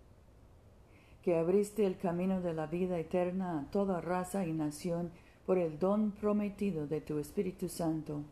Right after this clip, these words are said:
esparce este don sobre todo el mundo por la predicación del Evangelio, para que llegue a los confines de la tierra, por Jesucristo nuestro Señor,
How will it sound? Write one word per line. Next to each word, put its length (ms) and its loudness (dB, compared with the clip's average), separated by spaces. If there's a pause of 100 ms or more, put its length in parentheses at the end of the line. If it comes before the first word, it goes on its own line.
(800)
esparce 640 2
este 240 0
don 340 0 (300)
sobre 300 6
todo 420 2
el 80 -4
mundo 440 -2
por 160 0
la 200 -2
predicación 720 -2
del 160 0
Evangelio, 680 -4 (540)
para 220 0
que 160 -2
llegue 360 0
a 80 -2
los 220 -6
confines 520 -4
de 100 -2
la 180 -4
tierra, 480 -4 (400)
por 140 4
Jesucristo 680 2
nuestro 400 0
Señor, 460 -2